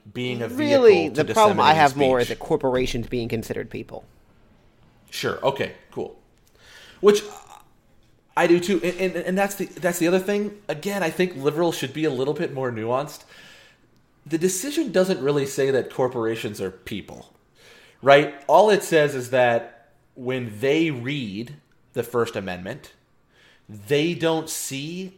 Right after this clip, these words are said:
Speaker 1: enough text in there. Again, you could make an argument about, yeah, it's a two hundred-year-old document
Speaker 2: They
Speaker 1: that
Speaker 2: don't
Speaker 1: doesn't
Speaker 2: see
Speaker 1: make any
Speaker 2: enough
Speaker 1: sense.
Speaker 2: text in there
Speaker 1: But they don't
Speaker 2: to make this argument, but they see enough text in the Second Amendment to give the right of individuals to own firearms.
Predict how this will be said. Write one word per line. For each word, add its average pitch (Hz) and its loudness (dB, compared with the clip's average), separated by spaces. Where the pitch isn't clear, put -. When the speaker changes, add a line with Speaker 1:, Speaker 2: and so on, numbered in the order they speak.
Speaker 1:
enough 135 -2
text 131 -4
in 95 -8
there. 95 -6
Again, 120 -6
you 110 -10
could 110 -10
make 117 -4
an 110 -4
argument 104 -2
about, 98 -2
yeah, 107 0
it's - -8
a 107 -10
two 113 -12
hundred-year-old 104 -6
document 101 2
Speaker 2:
They 240 2
Speaker 1:
that 330 0
Speaker 2:
don't 311 4
Speaker 1:
doesn't - -4
Speaker 2:
see 262 0
Speaker 1:
make 254 4
any 233 2
Speaker 2:
enough 226 2
Speaker 1:
sense. - -2
Speaker 2:
text 226 2
in 170 2
there 151 6
Speaker 1:
But 120 2
they 139 4
don't - -6
Speaker 2:
to 175 0
make 147 4
this 160 2
argument, 120 2
but 143 0
they 139 4
see 262 2
enough 202 4
text - 2
in 143 -4
the 135 0
Second 175 2
Amendment 127 0
to 156 -4
give 139 0
the 143 0
right 143 4
of 131 0
individuals 123 0
to 117 -4
own 117 -8
firearms. - -8